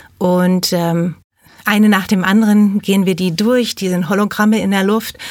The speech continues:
und plötzlich kommen die Heuschrecken. Ja. Äh, plötzlich klatscht es an den, ähm, Beinen, es gibt, ähm, Plastikpeitschen, die die Heuschrecken sozusagen suggerieren und dann kaum hat man dieses Erlebnis gerade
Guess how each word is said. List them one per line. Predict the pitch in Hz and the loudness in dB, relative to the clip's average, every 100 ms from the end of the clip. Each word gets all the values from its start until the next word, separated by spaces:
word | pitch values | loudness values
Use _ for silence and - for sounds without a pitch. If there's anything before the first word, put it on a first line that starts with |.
| - - | -16 -6
und | 180 180 185 - | -2 0 -2 -6
plötzlich | - 175 190 175 | -6 -4 -4 -2
kommen | 190 170 | -2 -2
die | 165 | -2
Heuschrecken. | 147 165 - - - 180 151 - | -2 -2 -2 -6 -8 -12 -12 -12
Ja. | - - - - - - | -10 -12 -14 -18 -20 -20
Äh, | - 226 - - | -12 -10 -10 -8
plötzlich | 202 - - - - | -6 -4 -4 -6 -10
klatscht | - 190 - - | -6 -2 -2 -2
es | 214 - | -2 -2
an | 196 190 185 | 0 0 2
den, | 180 180 180 208 | 2 2 0 -2
ähm, | 180 180 170 | -2 -2 0
Beinen, | - 220 254 254 254 254 | 0 0 0 0 0 0
es | - - - - - - - - - | -2 -2 -2 -4 -12 -20 -20 -20 -8
gibt, | 165 165 - | -8 -8 -10
ähm, | - 170 165 175 175 - | -6 -4 -4 -4 -6 -10
Plastikpeitschen, | - 185 202 - 208 - - 175 233 - 240 233 220 | -6 -2 0 -2 -4 -6 -2 -2 0 0 2 2 2
die | 185 180 | -2 -2
die | 170 170 | -2 -4
Heuschrecken | 160 170 247 - 233 226 240 233 | -2 -2 0 0 -2 0 0 0
sozusagen | 214 - 208 196 | -2 -4 -2 0
suggerieren | 185 175 190 190 185 185 185 - - - | 0 -2 -4 -2 -2 -2 -2 -6 -18 -12
und | - 185 175 170 | -4 -2 0 -2
dann | 160 160 165 165 - - | -2 0 -2 -2 -6 -10
kaum | - 175 190 | -6 -2 -2
hat | 190 185 | -2 -2
man | 170 170 170 | -4 -2 -4
dieses | 202 226 | -4 -4
Erlebnis | 196 190 202 202 196 190 - | -4 -4 -4 -2 -2 -2 -4
gerade | - 175 180 175 | -4 -4 -2 -4